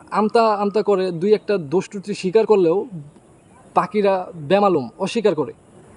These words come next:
যেমন আজকে দুজনকে জিজ্ঞাসা করলাম, গত সতেরো বছরে আওয়ামী লীগের দ্বারা সংগঠিত যে কোনো তিনটি কাজের কথা বলেন যা ঠিক হয়নি। একজন বলল ভোট ও বাক স্বাধীনতা। যেই না বাক স্বাধীনতার কথা বলেছে, দুজনের মধ্যে তখনই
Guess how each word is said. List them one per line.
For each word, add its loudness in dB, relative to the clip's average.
যেমন 4
আজকে -2
দুজনকে 4
জিজ্ঞাসা 0
করলাম, 0
গত -2
সতেরো 2
বছরে 0
আওয়ামী 0
লীগের 0
দ্বারা 0
সংগঠিত 0
যে 6
কোনো 0
তিনটি 0
কাজের -2
কথা -2
বলেন 2
যা 0
ঠিক -2
হয়নি। -4
একজন 4
বলল 2
ভোট 2
ও -4
বাক -2
স্বাধীনতা। -4
যেই 8
না 0
বাক -4
স্বাধীনতার 0
কথা -2
বলেছে, -2
দুজনের 4
মধ্যে 0
তখনই -2